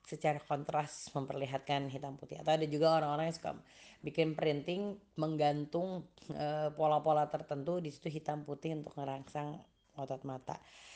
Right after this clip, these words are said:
Terus menempatkan benda pada jarak tertentu untuk melatih fokus mata,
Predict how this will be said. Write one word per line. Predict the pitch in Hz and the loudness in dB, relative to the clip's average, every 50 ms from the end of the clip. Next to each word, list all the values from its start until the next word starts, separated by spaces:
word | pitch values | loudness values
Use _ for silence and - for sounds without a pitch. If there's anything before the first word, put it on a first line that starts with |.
| - - - _ | -20 -20 -18 _
Terus | - 185 180 | -8 -4 0
menempatkan | 196 190 185 180 180 185 180 - 196 202 202 | 2 4 4 6 6 6 6 8 6 6 8
benda | 185 180 175 180 190 196 190 | 6 6 8 12 12 12 12
pada | 190 180 170 170 | 12 12 12 10
jarak | 160 160 165 160 165 165 - | 10 12 10 10 10 8 4
tertentu | 165 175 165 165 160 170 180 196 196 | 0 4 6 4 4 6 4 2 2
untuk | 170 165 | 2 0
melatih | 170 165 156 151 - - - | 2 4 4 4 2 0 -2
fokus | - 160 - 151 160 - 160 | -2 -2 0 0 0 0 2
mata, | 151 135 131 - - 135 139 165 190 220 269 | 0 0 0 2 4 4 6 6 4 4 0